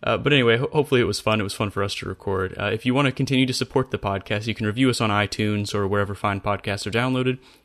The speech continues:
Reach out to us at the minute podcast at gmail dot com. Follow us on Twitter at minute pod. Find us on Vero, on Facebook, on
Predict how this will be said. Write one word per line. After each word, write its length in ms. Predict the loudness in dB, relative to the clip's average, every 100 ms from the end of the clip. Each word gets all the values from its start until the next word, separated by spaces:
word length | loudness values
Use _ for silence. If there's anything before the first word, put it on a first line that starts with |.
| -2
Reach 180 | 2 2
out 140 | 2
to 140 | 2
us 120 | 2 0
at 80 |
the 60 | 0
minute 220 | -2 -2
podcast 480 | -2 -4 -2 -4 -4
at 40 | -4
gmail 260 | -2 -2
dot 160 | -4 -2
com. 240 | -2 -2
Follow 260 | -2 0 0
us 140 | -2
on 40 | -4
Twitter 280 | 0 0 0
at 80 |
minute 220 | -2 -4 0
pod. 200 | -2 -2 -10 _
Find 240 | -2 2 2
us 100 | 0
on 140 | -2
Vero, 240 | 0 0 0
on 160 | -2
Facebook, 500 | -2 -2 -2 -4 -8 -4
on 420 | -2 0 -2